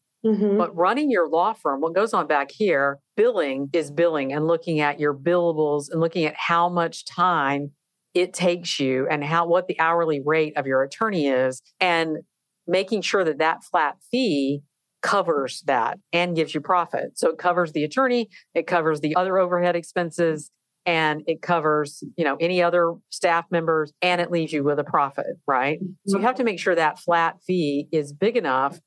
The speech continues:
Speaker 2: to cover that. And oftentimes the mistake that I see people make, they, first of all, when I bring up billing, they, or I say, "What do you charge per hour?" Well, they go, "I charge flat fees." And it's like, right. But if you haven't based that flat fee on something other than, "I think this is what the market will bear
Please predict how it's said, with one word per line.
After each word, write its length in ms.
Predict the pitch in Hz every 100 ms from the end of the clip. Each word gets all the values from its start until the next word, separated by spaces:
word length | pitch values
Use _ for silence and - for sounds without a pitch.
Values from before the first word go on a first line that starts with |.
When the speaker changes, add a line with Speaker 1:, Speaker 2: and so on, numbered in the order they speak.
| _
Speaker 2:
to 120 | 185
cover 260 | - 208 180
that. 200 | 151 147
And 120 | 147 -
oftentimes 640 | 185 285 277 208 175 160
the 100 | 160
mistake 460 | 151 - 165 165 -
that 100 | 147
I 180 | 143
see 500 | 139 - 160 151 147 139
people 280 | 151 147
make, 260 | 147 143 139
they, 180 | 160 147 _ _ _ _ _
first 240 | - 196 -
of 60 |
all, 100 | 160
when 80 | 151
I 140 | 147 143 - -
bring 200 | 165 156
up 160 | 139
billing, 380 | 151 143 147 143
they, 160 | 143 139
or 140 | 147
I 40 | 139
say, 220 | 139 139
"What 140 | 143
do 60 | 160
you 60 | 151
charge 280 | 156 151
per 80 | -
hour?" 160 | 185 180
Well, 80 | 151
they 80 | 151
go, 60 |
"I 220 | 185 214 180
charge 260 | - 151 139
flat 220 | 139 139
fees." 280 | 254 180 143
And 40 | 170
it's 100 | 156
like, 180 | 160 143 _ _ _ _
right. 240 | 180 156 139
But 80 | 151
if 140 | 143
you 140 | 185 254
haven't 300 | 247 226 170
based 260 | 175 208
that 200 | 185 156
flat 240 | 175 170 -
fee 160 | 190 180
on 220 | 156 170
something 360 | 165 175 170 170
other 280 | 160 165 160
than, 280 | 156 156 151 170
"I 160 | 160 156
think 260 | - 208 226
this 220 | - 190 190
is 180 | 170
what 240 | 170 170 170
the 60 | 160
market 460 | 151 156 156 190
will 160 | 170 151
bear 480 | 160 156 185 302